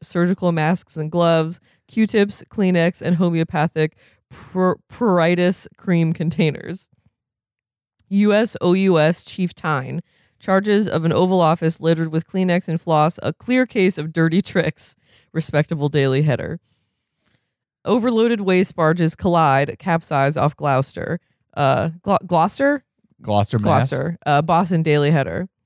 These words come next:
Speaker 1: Huge putrid slick empties beaches off both shores, Cape. Equally large subheader.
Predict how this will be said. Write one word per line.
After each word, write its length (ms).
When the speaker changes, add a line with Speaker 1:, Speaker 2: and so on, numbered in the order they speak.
Speaker 1:
Huge 460
putrid 480
slick 440
empties 380
beaches 480
off 240
both 260
shores, 560
Cape. 340
Equally 400
large 280
subheader. 640